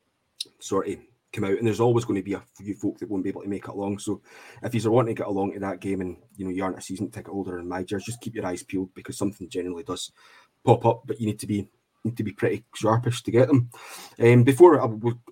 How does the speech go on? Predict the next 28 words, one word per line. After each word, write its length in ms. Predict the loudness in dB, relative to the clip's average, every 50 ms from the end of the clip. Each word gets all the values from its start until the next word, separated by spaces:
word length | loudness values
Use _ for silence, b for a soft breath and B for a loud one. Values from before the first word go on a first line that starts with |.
| -8 -8
we'll 260 | -8 -6 -6 -6 0
talk 220 | 0 0 0 0
about 140 | -2 -2 -2
a 40 | -2
bit 140 | -2 -4 -4
more 260 | -4 -6 -6 -8 -12 _ _ _ _
further 300 | _ -4 -4 -2 -2 -2
about 200 | -2 -2 -4 -4
Union 220 | -6 -8 -8 -8 -8
Saint-Gilloise, 640 | -10 -10 -10 -10 -10 -10 -10 -10 -8 -8 -10 -10 -10
but 100 | -12 -10
I 40 | -10
just 180 | -10 -8 -6
wanted 260 | -6 -6 -6 -8 -12
to 60 | -14 -12
get 160 | -12 -10 -10
your 100 | -12 -18
thoughts. 440 | _ -10 -10 -10 -10 -10 -14 -18 -12
I 40 |
think 200 | -10 -8 -8 -8
it 80 | -8 -12
was, 120 | -12 -10 -8
um, 280 | -8 -8 -8 -10 -12 -14 _ _ _ _ _ -10
Ryan, 260 | -8 -6 -6 -6 -8
it 60 | -10
was 120 | -12 -16 -8
Jamie 280 | -4 -2 0 0 0
in 180 | -2 -4 -6